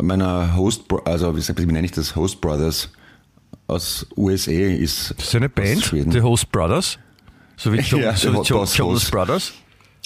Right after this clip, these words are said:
Speaker 1: Na, wie, weißt du, wie, bei der Gastfamilie, wo ich war,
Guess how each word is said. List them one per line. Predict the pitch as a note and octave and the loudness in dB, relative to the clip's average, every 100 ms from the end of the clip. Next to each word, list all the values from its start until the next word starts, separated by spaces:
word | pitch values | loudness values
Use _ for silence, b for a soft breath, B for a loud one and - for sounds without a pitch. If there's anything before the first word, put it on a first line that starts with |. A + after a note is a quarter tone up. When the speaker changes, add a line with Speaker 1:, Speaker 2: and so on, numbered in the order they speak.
| - - | -20 -8
Speaker 1:
Na, | F#2+ E2+ E2+ G#2+ A#2 | -2 0 0 0 0
wie, | A2 F#2+ | 2 2
weißt | G2+ - | 0 0
du, | G2+ | 2
wie, | G#2+ G#2+ G#2+ G#2+ - - G1+ - | 4 4 4 2 0 -4 -4 -2
bei | - | -2
der | A2 | -2
Gastfamilie, | E2 E2+ - G#2 G2+ F#2 | -2 -2 0 2 2 2
wo | F2+ | 2
ich | F#2 F#2+ | 0 0
war, | D#2+ D2 D#2+ E2+ E2+ E2 | -2 0 0 0 -2 -4